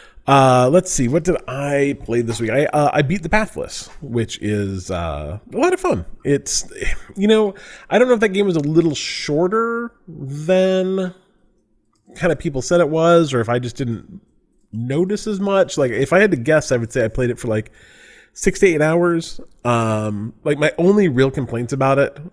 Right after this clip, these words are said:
um, are it's a little bit repetitive. Like, you kind of are doing the same thing in every level. You're gathering these runes and then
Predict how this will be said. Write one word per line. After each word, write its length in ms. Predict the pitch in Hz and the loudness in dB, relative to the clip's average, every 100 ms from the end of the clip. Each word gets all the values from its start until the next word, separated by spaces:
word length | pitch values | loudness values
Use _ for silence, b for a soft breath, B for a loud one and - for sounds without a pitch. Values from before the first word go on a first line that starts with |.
| _ - | _ -6
um, 480 | 113 107 104 98 - _ _ _ _ _ _ - | -2 -2 -4 -8 -14 _ _ _ _ _ _ -6
are 640 | 98 117 120 117 113 110 B B B - | -2 0 2 2 0 -2 B B B -6
it's 120 | 151 | -2
a 40 | |
little 600 | 135 143 170 185 185 180 | 2 6 8 8 8 6
bit 160 | 165 160 | 4 0
repetitive. 600 | 143 - 139 143 143 123 | -2 -2 2 4 4 2
Like, 160 | 113 | -2
you 80 | 113 | -4
kind 320 | 110 - 139 | -8 -2 0
of 120 | 139 139 | 2 2
are 60 | |
doing 260 | 120 127 123 | 2 -2 -4
the 80 | 113 | -6
same 280 | 117 110 | -6 -6
thing 140 | 110 110 | -4 -6
in 80 | 107 | -4
every 160 | 107 | -4
level. 340 | 101 98 101 101 | -4 -4 -4 -4
You're 160 | 101 | -6
gathering 640 | 95 101 101 104 104 98 101 | -4 -6 -4 -6 -6 -6 -6
these 280 | 98 92 | -6 -6
runes 520 | 85 101 98 101 95 98 | -6 -6 -4 -6 -8 -8
and 160 | 98 | -6
then 240 | 98 95 | -6 -8